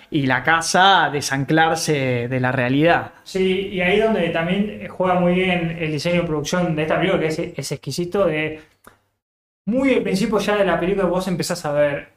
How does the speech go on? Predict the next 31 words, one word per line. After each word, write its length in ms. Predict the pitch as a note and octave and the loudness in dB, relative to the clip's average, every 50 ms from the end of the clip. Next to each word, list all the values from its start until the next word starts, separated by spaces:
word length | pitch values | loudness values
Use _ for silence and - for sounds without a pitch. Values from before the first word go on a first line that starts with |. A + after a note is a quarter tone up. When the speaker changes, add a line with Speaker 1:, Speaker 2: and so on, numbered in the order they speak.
| _ _ _ _ _ - | _ _ _ _ _ -16
Speaker 2:
afín 340 | - D3+ D3 - F#3 F#3 E3+ | -12 -12 -8 -4 -2 0 0
a, 560 | E3 D#3+ D3+ D3 C#3+ C#3 C#3 C3+ C3+ C3+ C3+ | 2 2 2 2 2 2 0 0 0 -2 -4
a, 540 | - - E3+ C#3+ C#3+ D3 - - C#3+ C#3 C3+ | -6 -6 -6 -4 -4 -4 -4 -4 -4 -4 -4
a 120 | C#3 E3+ - | -4 -6 -6
Mike, 200 | E3+ D#3+ G3+ - F3+ | -6 -6 -6 -6 -4
Mike 200 | E3+ E3 E3 E3 | -4 -4 -4 -2
Flanagan, 540 | F3 F3 E3+ F3+ F#3+ F#3+ F#3+ G3 F#3+ F#3+ - _ _ _ _ _ _ _ _ | -2 -2 0 0 2 2 2 0 0 -6 -10 _ _ _ _ _ _ _ _
sombras 360 | - F3 E3+ D#3+ D#3+ D3+ D3 - _ | -4 -2 -2 -2 -2 -4 -4 -8 _
pasando 400 | - - - - F3+ E3 D#3+ D3+ | -12 -10 -6 -6 -4 -4 -4 -2
por 100 | C#3+ D3 | -2 -2
el 80 | C#3+ C#3+ | -4 -2
fondo, 800 | - - F3+ F3+ F3+ F3 F3 F3 E3+ E3+ E3+ F3 F3 - - _ _ - | -2 0 0 2 2 2 0 2 2 2 2 0 -2 -6 -10 _ _ -6
que 100 | D#3 D3+ | -4 -2
ahí 40 | |
es 60 | D#3 D#3+ | -2 -2
donde 180 | D#3 D3 C#3+ | -2 -4 -6
decís, 440 | C#3 - E3 D#3 D#3 - - - - _ _ _ _ _ _ _ _ _ _ _ _ _ - - _ _ - A3+ | -4 -4 -4 -4 -4 -6 -10 -16 -20 _ _ _ _ _ _ _ _ _ _ _ _ _ -20 -20 _ _ -18 -12
se 160 | F#3 - E3+ | -8 -6 -4
supone 380 | D#3+ F3 F3 A#3 C4 B3 A3+ F3 | -2 -2 -2 -2 -2 -2 -2 -4
que 100 | F3 D#3+ | -4 -2
la, 120 | E3 G3 - | -2 -2 -2
la 120 | F3+ E3 | -2 -2
idea 240 | E3 E3+ F3+ G3+ G#3+ | 0 0 2 2 2
de 60 | G3+ F3+ | 2 0
la, 300 | E3+ E3+ E3 D#3+ E3+ E3 | 0 0 0 -2 -2 -4
de, 240 | D3+ D#3+ D#3 D#3 C#3+ | -4 -4 -2 -2 -2
del 160 | D3 D3+ D3 | -4 -4 -4
ritual 320 | D3+ D#3+ D#3 G3 G3 G#3 G3 | -4 -4 -2 -2 -2 0 0
es, 240 | F#3 F3+ F3+ - - | -2 -2 -4 -6 -10
o 180 | - E3 D3+ D3 | -6 -4 -4 -2
de, 80 | C#3+ | -2